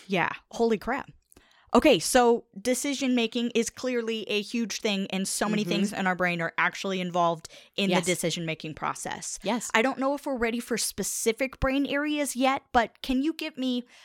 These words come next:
Speaker 1: maybe a little bit more of a zoom in of
Speaker 2: Sure.
Speaker 1: what sort of things are we gonna think about or experience, like, or what in our life is gonna be affecting? Like, you've mentioned that we code all of these
Speaker 2: Mm-hmm.
Speaker 1: things, and what we code matters,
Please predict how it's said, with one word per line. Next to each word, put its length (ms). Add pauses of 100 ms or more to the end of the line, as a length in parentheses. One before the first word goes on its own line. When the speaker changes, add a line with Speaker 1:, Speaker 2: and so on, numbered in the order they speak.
(100)
Speaker 1:
maybe 260
a 60
little 320
bit 160
more 160
of 100
a 80
zoom 320
in 300 (160)
of 260
Speaker 2:
Sure. 340 (760)
Speaker 1:
what 420
sort 300
of 100
things 500 (480)
are 100
we 140
gonna 220
think 380
about 420
or 160
experience, 640
like, 200
or 80
what 320
in 120
our 160
life 560 (480)
is 140
gonna 200
be 180
affecting? 800
Like, 200
you've 200
mentioned 400
that 100
we 140
code 340
all 200
of 100
these 220
Speaker 2:
Mm-hmm. 40
Speaker 1:
things, 380
and 240
what 240
we 80
code 320
matters, 520